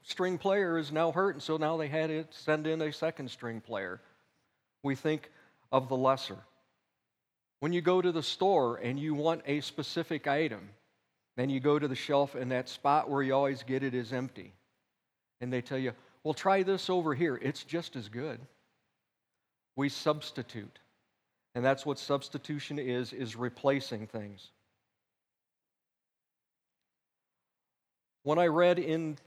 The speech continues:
read the intro online for Backpacker Magazine, I really wanted to read the whole article. And it's blocked out. You don't get to read the whole thing. They tease you so that you buy their,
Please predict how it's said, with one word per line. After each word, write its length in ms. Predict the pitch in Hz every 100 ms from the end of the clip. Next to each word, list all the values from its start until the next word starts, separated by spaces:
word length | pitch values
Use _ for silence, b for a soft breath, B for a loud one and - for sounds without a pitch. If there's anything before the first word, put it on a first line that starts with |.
| - _ _ _ 139
read 260 | 139 151
the 60 | 143
intro 720 | 147 151 147 143 127 127 135 - - _ _ _ _ _ _ _ _ _ _ _ _ _ _ _ _ _ _ _ 123
online 480 | 127 131 131 135
for 140 | 127 127
Backpacker 640 | 123 127 - 135 131 135
Magazine, 520 | 120 120 120 110 113
I 40 | 117
really 320 | 127 147 139
wanted 260 | 135 135 123
to 60 |
read 240 | 117 127 120
the 80 |
whole 240 | 113 123 113
article. 440 | 117 113 104 95 - _ _ _ _ _ _ _ _ _ _ _ _ _ _ _ _ _ _ _ _ _ -
And 120 | 120
it's 160 | 123 120
blocked 460 | 117 127 127 123
out. 300 | 120 120 113
You 60 | 117
don't 200 | 120 123
get 140 | 123
to 100 | -
read 240 | 120 123 117
the 60 |
whole 200 | 117 117
thing. 280 | 110 120 117
They 120 | 113
tease 460 | 110 - 143 131 113
you 140 | 110
so 240 | 104 120 117
that 180 | 110 113
you 160 | 113 - _ _ _ _ _ _ _ -
buy 220 | 117 120
their, 300 | 117 113